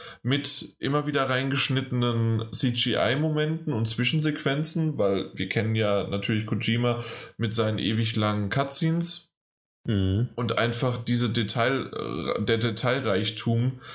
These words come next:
Speaker 1: wenn die dann durch die, ja, nicht nur Landschaften, sondern auch diese eingerissenen und kaputten Gebäude laufen und,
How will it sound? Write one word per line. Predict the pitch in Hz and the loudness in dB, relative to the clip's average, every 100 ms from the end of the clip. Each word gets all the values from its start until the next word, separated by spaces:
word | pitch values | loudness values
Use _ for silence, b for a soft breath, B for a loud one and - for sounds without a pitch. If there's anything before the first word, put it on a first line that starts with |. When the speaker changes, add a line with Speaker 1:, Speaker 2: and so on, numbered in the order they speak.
| B - | B -6
Speaker 1:
wenn | 113 | 0
die | 113 | 2
dann | 113 110 110 98 - | 2 2 0 0 -2
durch | 117 113 | -2 0
die, | 113 107 - - - - | 0 0 -2 -6 -16 -8
ja, | 110 135 113 | -2 0 2
nicht | 113 - | 0 0
nur | 113 | 2
Landschaften, | 107 131 156 139 - | 2 2 0 0 0
sondern | 120 117 | 0 2
auch | 85 117 | 2 0
diese | 123 110 - | 2 2 2
eingerissenen | 104 123 123 123 - 120 113 | 2 2 2 0 0 0 0
und | 98 110 | 0 0
kaputten | 120 - 127 127 120 110 131 | -2 -2 -4 -2 -2 -2 -2
Gebäude | 110 110 98 117 131 117 107 - | -4 -2 0 2 2 2 0 0
laufen | 101 98 101 98 113 107 92 | 0 2 2 0 -2 -2 -2
und, | - 101 98 - | -2 -2 -4 -6